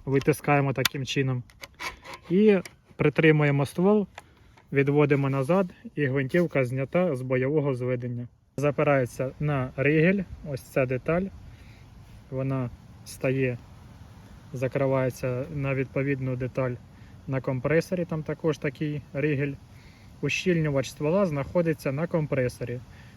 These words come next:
Зазвичай бувають ущільнювачі на муфті ствола, такі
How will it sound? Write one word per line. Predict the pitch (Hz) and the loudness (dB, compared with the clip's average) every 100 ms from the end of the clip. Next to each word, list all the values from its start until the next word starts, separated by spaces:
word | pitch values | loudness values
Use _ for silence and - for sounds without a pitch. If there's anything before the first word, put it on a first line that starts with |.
| - | -4
Зазвичай | 143 147 175 - 220 | 0 2 0 2 0
бувають | 151 147 156 147 151 | 2 2 4 4 0
ущільнювачі | - 180 170 156 139 - 143 | 0 0 0 0 0 -2 -4
на | 135 147 151 - - | -4 -4 -6 -8 -8
муфті | 147 147 123 127 | -4 -2 -2 -6
ствола, | - 131 123 | -2 -2 -2
такі | 120 117 131 | -4 -8 -8